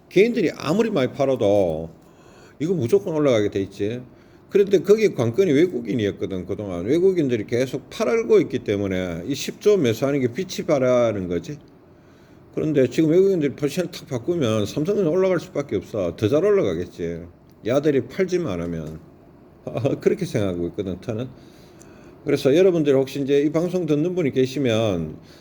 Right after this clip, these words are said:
삼성전자는 외국인들과 지금 관계가 많다는 이야기가 뭐 하면, 개인들이 지금 많이 샀는 것들이 있어. <laughs> 그런데,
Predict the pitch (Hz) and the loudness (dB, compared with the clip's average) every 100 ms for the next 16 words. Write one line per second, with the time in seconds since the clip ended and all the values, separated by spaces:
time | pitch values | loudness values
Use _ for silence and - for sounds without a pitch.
0 | - - 185 196 233 262 226 156 147 143 | -16 -4 -2 0 0 2 2 4 4 4
1 | 139 135 131 95 80 - - - - 156 | 4 2 0 -2 -6 -14 -20 -20 0 2
2 | 220 254 247 214 160 131 113 135 127 151 | 2 -2 -2 0 2 2 0 0 -4 -2
3 | 180 170 120 113 160 196 196 135 113 101 | 0 0 0 -2 0 0 2 2 2 0
4 | 90 90 139 147 98 104 87 80 - - | -2 -2 -2 0 0 -2 -4 -8 -12 -20
5 | - - - 208 254 254 160 156 147 135 | -20 -4 2 4 4 2 2 0 0 2
6 | 113 143 160 190 196 196 190 165 139 139 | 0 -2 -2 -2 0 0 0 -2 -2 -2
7 | 135 165 123 110 135 139 - - - 131 | -2 0 0 0 0 -6 -18 -20 -10 -6
8 | 170 156 147 170 143 - 139 - 160 156 | -4 -4 -4 -4 -4 -6 -8 -2 -2 0
9 | 143 139 113 85 | 2 2 2 -2